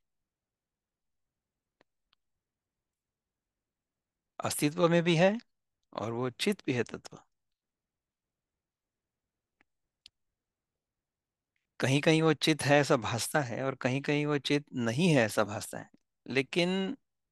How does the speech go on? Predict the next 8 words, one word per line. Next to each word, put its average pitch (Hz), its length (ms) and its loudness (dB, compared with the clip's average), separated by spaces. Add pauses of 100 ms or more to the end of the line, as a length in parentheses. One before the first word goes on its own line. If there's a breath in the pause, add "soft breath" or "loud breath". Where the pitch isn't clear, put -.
(680)
एक 165 220 4
ही 226 180 2
तत्व 127 540 2 (920)
सर्वव्यापी 143 680 2
है 104 160 -16 (1500)
और 123 180 -2
वो 131 220 -2
तत्व 143 520 -4